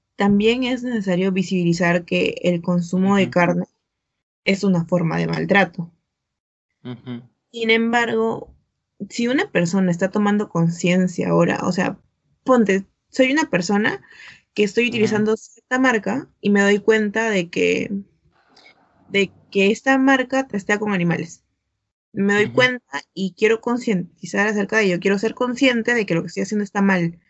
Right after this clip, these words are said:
Speaker 1: de que estoy fomentando o, bueno, estoy comprándole a una marca que ni siquiera tiene el valor de, de no hacerlo, de no experimentar en seres vivos.
Speaker 2: Ujú.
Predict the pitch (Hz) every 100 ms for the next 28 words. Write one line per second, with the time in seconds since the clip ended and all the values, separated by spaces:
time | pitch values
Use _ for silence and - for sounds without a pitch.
0 | _ _ - 185 185 175 202 220 208 196
1 | 196 214 214 226 196 175 165 170 - 196
2 | 202 208 _ _ _ _ _ - 220 226
3 | 294 277 269 254 - 214 220 240 254 240
4 | 240 220 202 190 190 220 220 220 220 -
5 | _ - _ - _ 233 226 214 208 -
6 | - - - _ _ - 208 233 262 269
7 | 240 185 185 185 - 196 - _ _ _
8 | _ _ _ _ _ - 240 285 349 370
9 | 427 202 190 247 294 269 240 254 262 262
10 | 277 294 240 175 170 - _ _ - -
11 | - 117 127 135